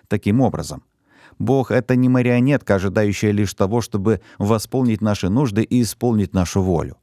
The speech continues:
Его пути и мысли намного выше наших, поэтому мы никогда не должны пытаться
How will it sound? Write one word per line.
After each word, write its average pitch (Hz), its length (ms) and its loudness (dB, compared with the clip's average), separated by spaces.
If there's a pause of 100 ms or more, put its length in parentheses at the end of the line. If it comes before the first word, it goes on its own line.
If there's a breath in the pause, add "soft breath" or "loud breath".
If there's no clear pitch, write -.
(440)
Его 101 280 2
пути 123 360 0
и - 20 2
мысли 107 380 2
намного 104 440 2
выше 101 340 0
наших, - 500 -2 (300 soft breath)
поэтому 107 440 2
мы 107 180 2
никогда 117 540 2
не 107 120 2
должны 95 300 0
пытаться 104 580 0